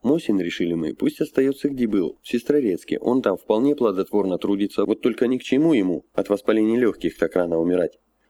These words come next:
Но на Рождество к нам приехала Мари, тогда для меня она ещё была Марией Фёдоровной. Я закрутился и банально забыл про это дело, а когда вспомнил, оказалось, что Мосин жив. Я решил, что миры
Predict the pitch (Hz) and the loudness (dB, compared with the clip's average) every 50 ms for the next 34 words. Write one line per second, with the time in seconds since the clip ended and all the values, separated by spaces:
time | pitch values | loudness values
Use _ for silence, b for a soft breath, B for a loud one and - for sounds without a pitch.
0 | _ _ - 123 139 147 170 180 175 156 131 117 98 - 87 90 - - - 139 | _ _ -2 0 2 2 2 2 0 0 0 0 -2 0 -4 -4 -4 0 0 0
1 | 160 - - 120 117 123 113 104 101 107 127 139 - - 156 151 151 156 147 120 | 0 0 0 0 0 0 0 0 2 2 0 0 0 0 0 2 2 2 2 2
2 | 95 82 78 - - - 110 110 110 120 127 143 139 - 98 101 98 98 98 98 | 0 0 -2 -2 -2 -2 -2 0 0 0 0 0 -2 0 0 0 2 2 0 0
3 | 95 90 87 87 90 92 90 92 92 - - 117 123 113 110 110 107 107 104 101 | 0 0 0 0 0 2 0 0 -2 -2 -4 -2 -2 0 0 2 2 0 0 0
4 | 104 104 107 - - 117 104 90 82 80 73 73 - - - B B B B B | 0 0 -2 -2 -2 -2 -2 0 -2 -2 -4 -4 -8 -10 -16 B B B B B
5 | B B _ 135 151 156 131 120 - - 120 117 - 143 151 143 - 139 131 117 | B B _ 0 0 2 0 -2 -2 -2 -4 -2 -2 -2 -4 -2 -2 -2 0 0
6 | 113 110 113 113 123 143 151 170 175 170 160 147 165 165 147 131 117 101 90 - | 0 0 0 0 2 0 0 0 0 0 0 0 -2 -2 0 0 0 0 0 0
7 | 92 95 87 80 - - 85 87 87 82 80 78 - - _ - 101 - 110 104 | -2 -2 -2 -2 -4 -6 -4 -4 -4 -4 -4 -6 -8 -12 _ -6 0 0 0 0
8 | 101 98 90 - - - - 143 160 165 160 156 - 117 - 117 101 104 117 127 | 0 -2 -2 -2 -4 -4 -2 0 0 0 0 0 0 0 0 0 0 2 0 0
9 | 135 135 - - 107 98 95 101 107 - 123 123 120 117 113 92 - - _ _ | 0 -4 -2 -2 0 0 0 0 -2 -2 -4 -4 0 0 -2 -2 -2 -8 _ _
10 | _ _ _ _ _ - 98 110 110 104 104 - - 104 104 98 - - - - | _ _ _ _ _ 0 2 2 4 2 0 -2 -2 0 0 0 -2 -6 -2 0
11 | 113 107 92 - - _ 101 110 117 127 156 165 156 | 0 2 2 -2 -4 _ 0 0 2 2 0 -2 -2